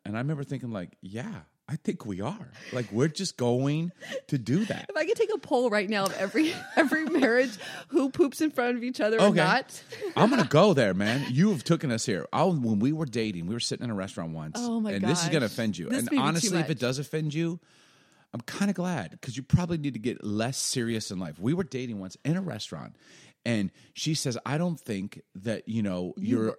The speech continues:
Speaker 1: you're yourself around
Speaker 2: you were
Speaker 1: me."
Speaker 2: com-, you always held back.
Speaker 1: You're like,
Speaker 2: You,
Speaker 1: "You're holding back." I'm
Speaker 2: you,
Speaker 1: like, "I'm not."
Speaker 2: you would hold back a lot.
Speaker 1: So she grabs
Speaker 2: It
Speaker 1: the
Speaker 2: was,
Speaker 1: check
Speaker 2: it would bother me.
Speaker 1: to pay for the meal, which is, for me as a man, I'm old school. And I was like, "Hey,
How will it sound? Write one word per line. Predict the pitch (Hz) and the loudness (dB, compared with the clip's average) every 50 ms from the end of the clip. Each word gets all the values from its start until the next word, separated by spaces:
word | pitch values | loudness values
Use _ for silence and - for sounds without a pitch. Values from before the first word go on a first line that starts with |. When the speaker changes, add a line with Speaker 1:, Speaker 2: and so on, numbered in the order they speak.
| _ _ | _ _
Speaker 1:
you're | 117 117 123 117 | -2 0 0 2
yourself | 120 135 143 - - 208 233 - | 0 0 -2 -2 -2 -4 -4 -4
around | 147 120 214 | -6 -4 -4
Speaker 2:
you | 240 | -4
were | 233 277 | -4 -6
Speaker 1:
me." | 277 | -6
Speaker 2:
com-, | 254 - 285 233 - | -6 -6 -6 -4 -4
you | 226 240 269 | -2 -2 -2
always | 285 285 330 320 | -2 -4 -6 -8
held | - - 254 226 196 160 | -8 -6 -6 -6 -6 -4
back. | - 135 - - | -6 -6 -6 -6
Speaker 1:
You're | 135 147 | -4 -2
like, | 156 151 | -2 -2
Speaker 2:
You, | 151 | 0
Speaker 1:
"You're | 156 | 0
holding | 139 139 165 156 143 113 | 0 0 0 0 0 -2
back." | 101 98 92 - | -4 -8 -10 -10
I'm | - 135 | -6 -4
Speaker 2:
you, | - 254 | -2 -2
Speaker 1:
like, | 214 190 | -2 -4
"I'm | 123 101 87 | -4 -4 -4
not." | 80 - - | -6 -6 -8
Speaker 2:
you | - 220 247 285 | -4 -2 -2 -2
would | 277 262 | -2 -4
hold | - - 269 226 | -4 -6 -6 -4
back | 220 190 170 - | -4 -4 -4 -6
a | 156 | -6
lot. | 143 | -4
Speaker 1:
So | - 131 | -2 -2
she | - - 165 160 | 0 0 0 0
grabs | - 170 156 156 | 2 2 2 2
Speaker 2:
It | 226 | 0
Speaker 1:
the | 240 | -2
Speaker 2:
was, | 269 202 | -2 -4
Speaker 1:
check | - - 131 - | -2 0 0 0
Speaker 2:
it | 262 269 | 0 0
would | 269 196 - - _ _ - 196 | -2 -4 -6 -10 _ _ -10 -8
bother | - 196 165 160 - 127 | -6 -6 -6 -6 -6 -8
me. | - - - | -10 -8 -8
Speaker 1:
to | - 131 | -8 -6
pay | - - 127 131 135 | -4 -2 -2 -2 -2
for | - - 113 | -2 -4 -4
the | 107 | -4
meal, | 107 147 175 123 76 | -2 -2 -4 -4 -6
which | 78 90 - - | -8 -10 -8 -6
is, | 98 208 190 190 - - - | -6 -6 -8 -10 -14 -14 -8
for | - 156 | -4 -2
me | 156 165 180 196 180 120 104 104 - | 0 2 2 2 2 2 0 0 -2
as | - 120 123 | -4 -2 0
a | 131 | 0
man, | 113 101 92 95 98 | 0 2 0 0 0
I'm | 107 123 113 | 2 2 4
old | 104 104 95 | 4 2 2
school. | - - - - 71 73 85 - - | -2 -6 -12 -12 -10 -10 -12 -10 -10
And | - 117 | -8 -6
I | 131 | -6
was | 139 120 | -6 -6
like, | 123 127 | -6 -6
"Hey, | 139 127 | -6 -6